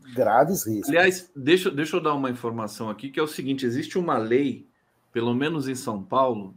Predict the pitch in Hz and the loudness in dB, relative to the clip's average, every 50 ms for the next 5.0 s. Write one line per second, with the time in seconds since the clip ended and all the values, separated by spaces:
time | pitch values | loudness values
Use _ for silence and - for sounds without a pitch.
0 | _ 110 107 107 104 - 123 123 120 120 107 - - 107 110 107 104 101 101 104 | _ -10 -10 -10 -4 0 2 2 2 0 -4 -8 -8 -4 -2 0 0 -2 -2 -4
1 | 104 98 - 123 127 127 117 104 - _ _ _ _ _ _ _ - 104 107 107 | -8 -6 -4 -2 0 0 -2 -4 -8 _ _ _ _ _ _ _ -18 -16 -14 -6
2 | - 135 135 127 131 131 - - 147 143 143 135 123 117 117 - 107 104 117 131 | -2 -2 -2 -2 -2 -4 -2 0 2 2 4 4 4 2 2 0 -4 -4 -2 -2
3 | 135 127 123 - - - - - _ _ _ _ _ _ - - - 123 127 135 | -2 -4 -6 -8 -10 -18 -20 -20 _ _ _ _ _ _ -10 -4 -2 0 0 2
4 | 139 139 151 143 123 123 127 131 139 139 135 131 127 127 139 139 143 151 - | 2 0 0 0 4 4 6 6 6 4 2 -4 0 4 4 6 6 4 2